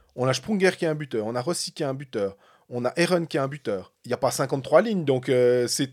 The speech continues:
trois-là sont sur trois lignes différentes et ils scorent. Oh, beau problème à avoir pour, euh,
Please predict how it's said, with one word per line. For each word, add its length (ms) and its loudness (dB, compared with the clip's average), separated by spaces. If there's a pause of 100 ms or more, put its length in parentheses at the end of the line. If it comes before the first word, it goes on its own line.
(180)
trois-là 280 4
sont 140 -6
sur 160 -8
trois 180 2
lignes 160 -2
différentes 520 -2 (400)
et 60 4
ils 120 2
scorent. 440 2 (680)
Oh, 120 0
beau 180 2
problème 500 2
à 120 -2
avoir 320 -2
pour, 260 -6
euh, 640 -2